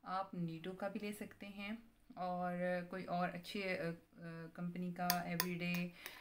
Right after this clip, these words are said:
या इस तरह से आप कोई सा भी मिल्क इसमें dry add कर सकते हैं। हाफ टेबल स्पून, हाफ टेबल स्पून आपने इसमें ड्राई मिल्क ले लेना है।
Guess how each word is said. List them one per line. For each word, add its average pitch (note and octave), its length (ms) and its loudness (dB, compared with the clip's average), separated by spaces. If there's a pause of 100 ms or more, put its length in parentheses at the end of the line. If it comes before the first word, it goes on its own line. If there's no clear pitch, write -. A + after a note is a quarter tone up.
(200)
या F3+ 200 2
इस F3+ 120 -4
तरह F#3+ 300 0
से F#3+ 280 -4
आप E3 260 0 (280)
कोई F#3 140 -2
सा F#3 160 -4
भी F#3+ 100 -6
मिल्क F3 320 0
इसमें F#3 320 -2 (160)
dry F3 400 2 (400)
add E3 200 -2
कर E3+ 140 -6
सकते E3+ 380 -6
हैं। G3+ 240 -4 (600)
हाफ G3+ 380 0
टेबल E3 260 -4
स्पून, D3+ 420 -4 (1000)
हाफ F3 280 -6
टेबल F3+ 180 -6
स्पून F3+ 240 -6
आपने F3+ 280 -2
इसमें F3+ 280 -2 (640)
ड्राई F3+ 280 2
मिल्क E3+ 300 -2
ले A#3 120 2
लेना G#3+ 300 2
है। G#3 280 -2